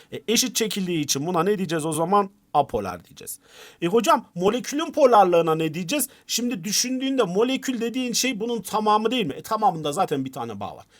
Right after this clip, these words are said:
E, bir tane bağ var. O da eşit çekiliyor. E, eşit çekildiği için buna da ne diyeceğiz yine? Apolar diyeceğiz. E, geldim ikincisine. Diyor ki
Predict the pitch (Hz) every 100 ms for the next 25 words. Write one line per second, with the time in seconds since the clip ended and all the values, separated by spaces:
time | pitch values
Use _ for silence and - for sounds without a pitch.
0 | _ 165 247 233 202 165 156 127 240 202
1 | - 185 233 - 214 214 214 214 - -
2 | 190 190 220 165 131 131 131 135 135 139
3 | 175 131 143 151 147 143 131 143 175 -
4 | _ _ _ 143 - 110 117 131 _ _
5 | 101 92 - - _ - _ 202 214 320
6 | 320 302 - 269 254 262 262 233 294 294
7 | 269